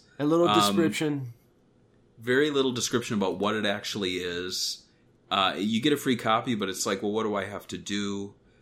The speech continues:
Speaker 2: Um, Dream Arena's not a service that I'm really, I know that much of. In fact, honestly, I feel like there is so much,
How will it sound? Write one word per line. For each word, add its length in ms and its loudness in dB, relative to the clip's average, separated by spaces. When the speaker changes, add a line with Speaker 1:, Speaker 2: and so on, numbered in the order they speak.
Speaker 2:
Um, 360 0
Dream 280 2
Arena's 500 -2
not 180 0
a 40 -2
service 500 -2
that 220 -6
I'm 200 -10
really, 640 -2
I 140 -2
know 220 -6
that 200 -6
much 280 -6
of. 340 -6
In 160 -4
fact, 420 -2
honestly, 400 2
I 120 2
feel 240 -2
like 220 -4
there 160 0
is 140 -2
so 280 -2
much, 460 -6